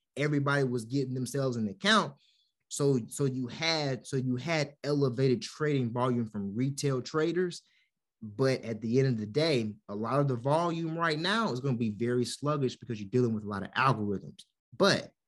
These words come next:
we have our U S economic calendar. You know, I always gotta give y'all the game in terms of the economics.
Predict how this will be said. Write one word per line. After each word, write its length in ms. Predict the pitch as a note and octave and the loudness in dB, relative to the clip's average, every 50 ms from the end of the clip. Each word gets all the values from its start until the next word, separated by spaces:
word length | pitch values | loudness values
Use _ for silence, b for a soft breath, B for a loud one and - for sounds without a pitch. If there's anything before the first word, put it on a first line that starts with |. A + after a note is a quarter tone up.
| - _ _ _ _ _ _ - | -20 _ _ _ _ _ _ 0
we 160 | G#2+ A2+ A2+ | 2 2 2
have 340 | G#2+ A2 C#3+ E3 E3+ E3+ E3 | 4 4 4 6 6 6 6
our 100 | D#3+ D3 | 6 6
U 360 | B2+ A#2+ B2 D3 D3 C#3 C#3+ | 6 6 6 6 6 6 6
S 160 | C#3+ C#3+ C#3+ - - | 4 4 2 -2 -2
economic 600 | - C#3+ C#3+ C#3+ C3 B2 A#2+ B2 C3 C3+ C3 A2 | -2 0 0 0 0 0 2 2 2 2 0 -4
calendar. 440 | - - C#3 C3 A#2+ G#2+ G2 F#2+ F#2 | -2 -2 0 0 2 0 -2 -2 -4
You 200 | F2+ F#2+ A2 A2 | -4 -2 0 0
know, 280 | A#2 B2 C3+ A#2+ G#2+ | 2 2 4 4 4
I 100 | G2+ F#2 - - | 2 0 -4 -6
always 480 | - A#2 C3+ D3+ D#3 D3 D3+ D#3 D#3 C#3 | -2 0 2 2 4 4 4 4 2 2
gotta 240 | B2+ C3+ C3+ B2+ A#2+ | 0 0 -2 -2 -4
give 300 | G#2+ G#2 A#2+ B2+ C3 A#2 | -2 0 0 0 0 2
y'all 240 | A#2 A#2+ A#2+ A#2+ A#2 | 0 0 0 0 0
the 140 | A2 A2 | 0 -2
game 560 | G2+ G2+ G2 A#2 A#2 A#2+ B2 B2 A#2+ A#2+ A2+ A2 | -4 -4 -2 -2 -2 0 0 0 0 0 -2 -2
in 180 | G#2 A2 G#2+ G#2+ | -2 0 -2 -2
terms 360 | - - - B2+ B2+ A#2 A2 | -2 -4 -2 -2 0 0 0
of 100 | A2 G#2 | -2 -2
the 140 | A2+ G2+ - | -4 -4 -4
economics. 720 | G#2+ A#2 - - G3+ F#3+ G#2+ A#2 A2+ G#2 F2+ - - - | -4 -6 -4 -2 0 2 4 4 4 4 2 0 -6 -12